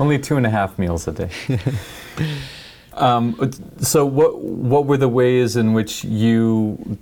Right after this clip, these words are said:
Speaker 1: connected with the Latter-day Saint tradition in your household growing up?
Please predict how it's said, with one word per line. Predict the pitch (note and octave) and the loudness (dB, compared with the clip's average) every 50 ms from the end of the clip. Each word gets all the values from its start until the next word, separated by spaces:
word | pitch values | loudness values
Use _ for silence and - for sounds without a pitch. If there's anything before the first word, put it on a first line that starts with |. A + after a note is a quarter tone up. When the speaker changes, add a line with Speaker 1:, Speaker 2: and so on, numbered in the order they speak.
| - - | -10 -6
Speaker 1:
connected | - B2 A2 A2 G#2 G2+ - - A2+ G#2 G2+ F#2+ F2+ G2 - - - - | -2 0 2 2 0 -2 -2 0 2 2 2 2 -2 -4 -8 -10 -10 -6
with | - G2+ F#2+ G2+ G2+ G2 G2 G2 F#2+ F#2 F#2 F2+ F2 - - - - | -4 0 2 2 2 2 2 2 2 0 -2 -4 -8 -12 -18 -8 -2
the | - G#2 G2 G2 F#2+ | 2 2 2 4 2
Latter-day | F#2 F#2+ F#2+ F#2+ F#2+ F#2 F#2+ F#2 | 2 2 2 2 2 0 0 -2
Saint | F#2 - G2 F2+ - | -2 -2 -4 -4 -4
tradition | - G2 F#2 F#2 - - F#2+ F#2 | -6 -4 -4 -4 -4 -4 -4 -4
in | F2+ F#2 F#2 | -2 -2 -2
your | F#2 F#2 F#2 F#2 F#2 F#2 G2 A2 - | 0 0 0 0 0 -2 -4 -6 -8
household | F#2 G2 A2 G#2 - - - - - | -6 -4 -4 -4 -4 -6 -8 -6 -6
growing | - G2 F#2 F#2 F2+ F2+ | -4 -4 -4 -2 -4 -6
up? | F2 - | -6 -8